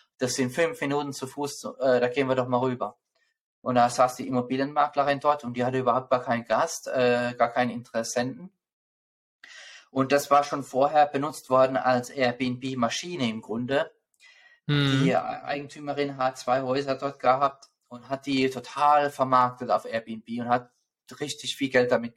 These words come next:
Speaker 1: verdient. Ähm, aber dadurch war das halt auch ziemlich abgenutzt. Also das musste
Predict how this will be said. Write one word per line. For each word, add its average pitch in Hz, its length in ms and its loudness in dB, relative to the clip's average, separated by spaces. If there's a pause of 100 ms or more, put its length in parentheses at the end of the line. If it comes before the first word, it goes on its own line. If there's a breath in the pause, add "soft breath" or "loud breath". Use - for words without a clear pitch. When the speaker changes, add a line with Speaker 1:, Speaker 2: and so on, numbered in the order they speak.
Speaker 1:
verdient. 117 520 -4 (840 soft breath)
Ähm, 131 280 6
aber 135 180 2
dadurch 156 380 2
war 139 100 6
das 139 180 0
halt 135 260 2
auch 127 180 0
ziemlich 147 360 -10
abgenutzt. - 720 -6 (120)
Also 107 300 0
das - 200 -12
musste 123 420 -2